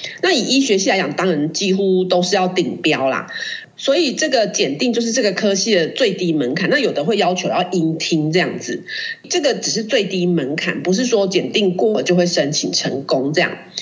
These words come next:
那检定的最低门槛过了之后呢，就是符合这些最低门槛的人，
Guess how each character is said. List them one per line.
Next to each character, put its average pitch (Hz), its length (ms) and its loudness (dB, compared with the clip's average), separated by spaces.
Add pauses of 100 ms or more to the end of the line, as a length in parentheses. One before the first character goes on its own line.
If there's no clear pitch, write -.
(220)
那 320 180 2 (380)
检 185 300 0
定 311 300 0 (100)
的 226 100 2
最 302 220 2
低 262 160 0
门 226 100 2
槛 240 220 -2
过 269 200 2
了 185 80 -2
之 214 120 -2
后 240 240 0
呢， 185 320 2
就 277 80 2
是 311 100 2
符 180 220 -2
合 165 160 2
这 269 160 2
些 247 160 2
最 262 180 0
低 208 160 -2
门 185 160 2
槛 170 180 -2
的 160 120 0
人， 151 320 0